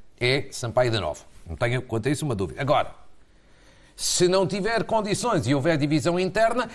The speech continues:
é o que Carlos César disse, não apoia ninguém. Isto demonstra o quê? Por um lado, desorientação no P S. Segundo, é um enfraquecimento da candidatura de Sampaio da Nova. Ele já não era um candidato forte, torna-se menos forte. E, portanto, é no P S a confusão total.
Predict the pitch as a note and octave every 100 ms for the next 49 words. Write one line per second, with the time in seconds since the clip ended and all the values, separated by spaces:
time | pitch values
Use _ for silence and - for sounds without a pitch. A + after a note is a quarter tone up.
0 | - - D#3+ - D3+ C#3+ - D#3 E3 D3
1 | D3 C#3+ - A#2+ B2 A2+ A#2 A#2 C3 B2
2 | E2+ - - - A3 A3 - D3 D3 F3
3 | D3+ A#2+ - D2 - - - - C3 D3
4 | C#4+ G3+ E3+ A2 D3+ C3 A2+ A#2 C3 G2
5 | - - G2+ E2 - - - - - -
6 | - D#4+ B2+ F2 - - F#2 F2 F2+ -
7 | F#2+ - A2+ A2+ A#2+ A#2+ C3+ C#3+ C#3+ D#3+
8 | E3 - D#3 F3+ F#3+ D#3+ C3 G2+ A#2 A#2
9 | C3+ A2 F#2+ A2 A#2 A#2+ - D3+ D#3+ -
10 | C#3+ C3 C3+ - A#2+ - B1+ - - -
11 | - - C3+ - - C#3+ A2+ B2+ E3 D3
12 | C3+ F3 - - - - A2+ A2 G2 D3
13 | - - - - -